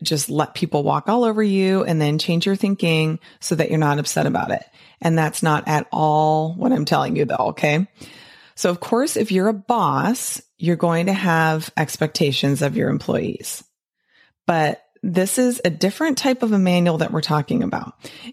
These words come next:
If you're setting clear expectations with your employees and have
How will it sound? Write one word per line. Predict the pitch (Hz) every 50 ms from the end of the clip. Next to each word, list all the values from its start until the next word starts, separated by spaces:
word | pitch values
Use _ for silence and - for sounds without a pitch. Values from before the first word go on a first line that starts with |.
| -
If | - 190 180 -
you're | 190 185
setting | 196 - - - 190 175 175 175 170 165 156
clear | - - - 220 220 254 285 285
expectations | - 294 277 - - 302 311 302 - - 180 147 135 - 151 151 147 156 170 175 - - - _ _ _ -
with | 160 165 170 175 -
your | 226 226
employees | 233 233 - - 190 180 170 151 151 - - - - - - - - - - - - _
and | - - 170
have | 175 165 160 165 156 165 -